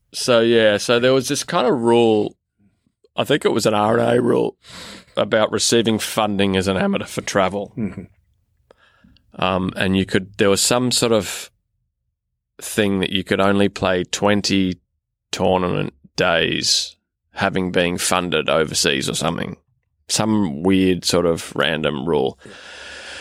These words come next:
Speaker 1: And the A G U decided that, "No, Jeff, you're getting too much help." Um,
Speaker 2: <laughs>
Speaker 1: and it really was just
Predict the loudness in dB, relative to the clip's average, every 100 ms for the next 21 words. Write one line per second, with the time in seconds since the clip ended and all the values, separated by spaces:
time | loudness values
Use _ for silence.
0 | -20 _ -4 0 2 4 4 4 2 0
1 | 0 2 4 6 6 4 0 _ _ _
2 | -4 -2 2 2 4 2 0 0 -2 0
3 | 2 2 2 0 0 -2 0 -2 -2 -2
4 | -2 -2 -4 -2 -2 -4 _ _ -20 _
5 | _ _ -6 -4 -2 -4 -4 -4 -2 -2
6 | 0 2 2 4 2 2 0 0 -4